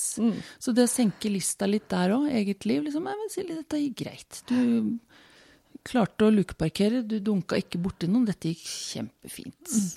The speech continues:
Speaker 2: Og det greier du igjen neste gang. Altså,
Speaker 1: Mm.
Speaker 2: sånn, jeg, og det er jo sånn, bare sånn, <laughs> forskjellen på,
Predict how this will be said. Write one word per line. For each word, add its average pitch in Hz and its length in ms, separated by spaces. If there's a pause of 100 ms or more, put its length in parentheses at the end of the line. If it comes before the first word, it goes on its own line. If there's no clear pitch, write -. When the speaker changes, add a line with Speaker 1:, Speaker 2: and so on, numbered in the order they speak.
(220)
Speaker 2:
Og 156 180
det 175 160
greier 160 280
du - 60
igjen 131 200
neste - 300
gang. - 180 (100)
Altså, 190 220
Speaker 1:
Mm. - 20
Speaker 2:
sånn, 202 200
jeg, 190 340 (560)
og 196 120
det 220 100
er 226 40
jo 214 140
sånn, 190 160
bare 196 120
sånn, 185 200 (260)
<laughs> 165 280 (760)
forskjellen 160 480
på, 170 180